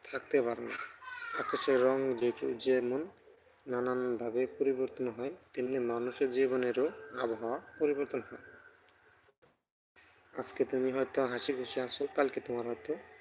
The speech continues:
কষ্টে থাকতে হবে। এটাই নিয়ম, এটাই জীবনের অধরা। যাই হোক, সবাই ভালো থাকো, সুস্থ থাকো, এটাই কামনা করি।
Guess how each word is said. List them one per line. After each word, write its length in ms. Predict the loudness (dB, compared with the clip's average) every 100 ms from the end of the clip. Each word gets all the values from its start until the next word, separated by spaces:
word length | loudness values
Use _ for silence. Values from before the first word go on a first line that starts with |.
| -6
কষ্টে 260 | -4 -2
থাকতে 320 | -4 -6 -8 -10
হবে। 260 | -8 -10 -12 -14 -12
এটাই 320 | -4 0 0 -2 -6
নিয়ম, 260 | -4 -4 -6 -18 -18 -10
এটাই 300 | -4 -2 -2 -4 -4
জীবনের 380 | -2 0 0 -2 -6 -18 -20 -20 -20 -20 -10
অধরা। 380 | -4 -2 -2 -4 -8 -20 -20 -20 _ _ -20 _ -20 _ _ _ _ -20 -20 _ -20 -20 -20 -20 -20 -20 _ _ 2 6 6 4 -2 -8 -16 -6 -2 2
যাই 140 | 2
হোক, 220 | 2 -2 -4 -20 -20 -20 -20 _ _ _ _ _ _ _ _ -16 -16 -16 _ _ _ _ _
সবাই 300 | -4 2 4 6
ভালো 220 | 4 2
থাকো, 240 | 0 0
সুস্থ 280 | -2 -2 -6 -8
থাকো, 200 | -6 0 2
এটাই 300 | 2 0 -2
কামনা 400 | -2 -2 -2 -2
করি। 280 | 0 -2